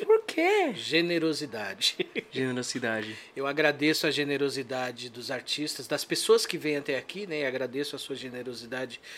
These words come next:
Speaker 2: de ter disposto do seu tempo, de tá aqui trocando ideia com a gente, de tá conversando com a gente, falando sobre a sua verdade, sobre a sua vida, né?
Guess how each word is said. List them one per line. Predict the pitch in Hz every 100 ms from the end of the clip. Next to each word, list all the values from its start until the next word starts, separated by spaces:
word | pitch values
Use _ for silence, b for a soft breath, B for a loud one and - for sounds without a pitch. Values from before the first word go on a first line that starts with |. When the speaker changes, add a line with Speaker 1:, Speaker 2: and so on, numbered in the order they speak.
| B
Speaker 2:
de | 139
ter | - 151
disposto | 135 - 175 196 196 160
do |
seu | - 156
tempo, | - 147 143
de | 127
tá | 123
aqui | 127 -
trocando | - 120 135 127
ideia | 120 123
com | 117
a | 113
gente, | 127 135 139 127
de | -
tá | 123
conversando | 120 113 110 143 139
com | 120
a |
gente, | 107 120 131 - - B B
falando | - 147 143 170 156
sobre | - 160 139
a |
sua | 131 - 156 147 131 120 117
verdade, | 131 139 135 139 147 135
sobre | 131 139 127
a |
sua | - 147
vida, | 123 139 151 156 - -
né? | 131